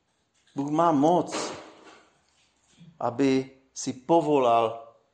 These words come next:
z těch mrtvých kamenů služebníky Boží. Ale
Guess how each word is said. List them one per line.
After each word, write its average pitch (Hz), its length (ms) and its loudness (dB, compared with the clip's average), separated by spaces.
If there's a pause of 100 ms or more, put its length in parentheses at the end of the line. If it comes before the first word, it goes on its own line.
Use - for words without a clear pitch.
(140)
z - 100 -20
těch 147 220 -2
mrtvých 170 520 2
kamenů 147 440 0
služebníky 139 640 -6
Boží. 123 460 -10 (2750)
Ale 127 340 -8